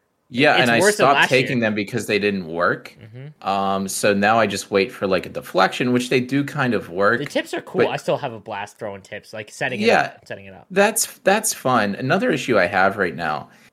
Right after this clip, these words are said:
Speaker 1: there seems to be, like, a lot of broken animations with the hitting. Uh, you can line somebody up, like, to where last year, the year before, whatever,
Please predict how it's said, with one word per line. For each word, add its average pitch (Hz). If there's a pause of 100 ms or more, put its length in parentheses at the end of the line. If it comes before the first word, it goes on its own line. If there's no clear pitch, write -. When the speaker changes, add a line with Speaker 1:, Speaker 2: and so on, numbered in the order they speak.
(180)
Speaker 1:
there 165
seems 233
to 254
be, 208
like, 175
a -
lot 117
of 104
broken 101
animations 92
with 90
the 92
hitting. 80 (480)
Uh, 98
you 147
can 151
line 113
somebody 95
up, 78 (240)
like, 87
to 101
where 92 (200)
last 95
year, 95
the 90
year 90
before, 87
whatever, 101